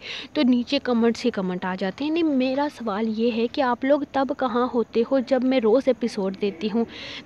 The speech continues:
तब ना तो आपके short comments आते हैं, ना long comments आते हैं। वही मेरे फ़ोर्टी वन readers हैं जो रोज़ daily comment करते हैं। like तो माशाल्लाह से बहुत सारे करते हैं, likes के लिए मैं कुछ नहीं कहती, लेकिन, अ, comment करने वाले फ़ोर्टी वन हैं जो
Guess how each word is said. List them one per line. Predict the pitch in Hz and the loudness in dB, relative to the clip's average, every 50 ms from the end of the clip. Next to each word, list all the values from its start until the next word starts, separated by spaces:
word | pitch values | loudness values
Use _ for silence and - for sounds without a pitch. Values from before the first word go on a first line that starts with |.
| - | 0
तब | - 285 285 - - | 2 2 2 4 2
ना | 247 233 220 220 220 226 240 | 0 2 2 2 2 2 0
तो | - - 269 262 269 - - - - - | 2 2 2 2 2 -2 -18 -10 -2 2
आपके | 233 233 226 - - - 262 | 2 2 2 0 0 0 0
short | 233 - - 220 226 247 - | 0 2 2 4 4 2 2
comments | - 302 277 269 277 262 - 277 | 0 0 0 0 0 -2 -2 -2
आते | 254 - - - 254 247 | -2 -2 0 0 2 2
हैं, | 254 240 | 2 2
ना | 233 220 208 | 2 2 2
long | 214 214 214 202 202 226 226 | 2 2 2 2 2 0 0
comments | - 254 240 233 240 233 - | 0 0 0 0 -2 -2 -2
आते | 233 214 202 233 233 | -6 -4 -2 -2 -2
हैं। | 214 233 233 240 - - - - - - - 220 208 208 | 0 0 -2 -2 -4 -10 -14 -14 -12 -10 -8 -6 -2 2
वही | 247 269 233 - 311 320 | 4 4 4 4 2 2
मेरे | 302 294 285 285 294 302 - - - - - | 2 2 2 2 2 0 -2 -6 -16 -8 0
फ़ोर्टी | - 220 226 226 - 262 | 2 2 2 2 0 -2
वन | 254 220 220 233 240 240 | 0 2 2 4 4 4
readers | 233 202 226 220 196 208 202 208 - - | 2 2 0 0 2 0 0 0 0 -2
हैं | 233 | -2
जो | 220 247 240 208 196 185 185 | 0 0 -2 -4 -4 -6 -6
रोज़ | 214 220 208 214 214 233 254 254 208 - 185 175 - - - | -2 2 4 6 8 8 8 6 4 -2 -12 -14 -12 -8 -2
daily | 208 240 233 214 226 | 2 2 4 2 2
comment | 220 - 214 196 196 202 - | 0 -2 -2 -2 -2 -4 -4
करते | - 226 220 - 254 | -4 -4 -2 0 2
हैं। | 240 | 2
like | 233 220 202 220 233 - | 2 2 0 0 -2 0
तो | - 233 | 0 0
माशाल्लाह | 226 220 214 - - 220 214 214 214 | 0 0 0 -2 -2 -2 -2 -2 -2
से | 208 - 240 | 0 -2 -2
बहुत | 202 202 190 - 196 214 | 0 -2 -4 -4 -4 -4
सारे | - 226 202 190 202 | -4 -6 -6 -6 -6
करते | - 220 202 202 - - 226 | -6 -6 -8 -6 -2 0 0
हैं, | 240 247 | 2 2
likes | 214 196 196 - - - | 0 -2 -4 -6 -6 -6
के | 240 233 | -2 0
लिए | 226 226 | 0 2
मैं | 220 214 | 0 0
कुछ | 202 208 196 - | -2 -4 -4 -2
नहीं | 226 220 208 | 0 0 0
कहती, | 226 214 202 - - 302 - - - - - - - - - - | 0 -2 -4 -4 -8 -8 -8 -10 -14 -14 -14 -14 -16 -10 -4 -2
लेकिन, | 262 277 - - 302 277 285 | -2 0 0 0 0 0 0
अ, | 302 285 - - 285 285 | -2 -4 -6 -4 -4 -4
comment | - - 269 262 269 311 302 - | -2 0 0 2 2 0 0 0
करने | - 277 247 233 240 240 | 0 0 2 2 0 0
वाले | 240 240 240 233 233 254 | 0 0 0 0 0 0
फ़ोर्टी | - - 247 226 226 - 269 | 0 2 2 2 2 2 -2
वन | 254 214 214 208 214 214 214 | -2 0 0 0 2 2 2
हैं | 220 226 | 2 2
जो | 208 247 | 2 0